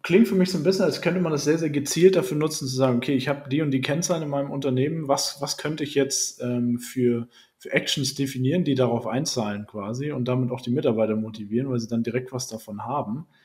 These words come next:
Ähm, jetzt kann ich das ja sicherlich auch, ähm, falsch machen. Also, wie soll ich denn, wie sollte ich am besten die, äh, keine, äh, oder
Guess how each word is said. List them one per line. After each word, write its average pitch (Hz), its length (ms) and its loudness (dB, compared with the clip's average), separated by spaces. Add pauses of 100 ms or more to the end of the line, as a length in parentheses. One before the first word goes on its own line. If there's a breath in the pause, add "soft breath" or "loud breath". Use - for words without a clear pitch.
(320 soft breath)
Ähm, 123 480 2 (640)
jetzt 143 320 4
kann 160 180 6
ich 190 100 6
das 175 200 4
ja 143 100 6
sicherlich 151 560 2
auch, 135 520 6
ähm, 127 400 2
falsch 151 380 4
machen. 135 180 2
Also, 123 200 2
wie 151 140 -2
soll 160 220 2
ich 143 120 -4
denn, 131 380 2
wie 127 100 -2
sollte 139 280 2
ich 135 60 -8
am 127 100 -4
besten 131 380 0
die, 117 360 2 (140)
äh, 127 100 -6
keine, 131 600 -2
äh, 127 180 -2
oder 113 340 -2